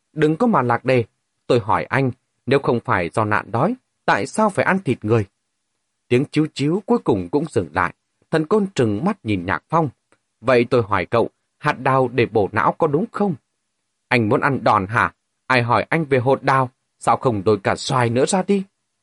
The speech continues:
"Nhạc Phong, cậu bóc hột đào ra nhìn kỹ đi,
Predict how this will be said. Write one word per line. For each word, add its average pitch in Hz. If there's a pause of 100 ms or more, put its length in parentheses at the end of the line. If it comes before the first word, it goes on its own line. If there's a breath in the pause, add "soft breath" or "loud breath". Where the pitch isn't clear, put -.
(400)
"Nhạc 107 (120)
Phong, 131 (320)
cậu 131
bóc 196
hột -
đào 90
ra 120
nhìn 98
kỹ 147
đi, 151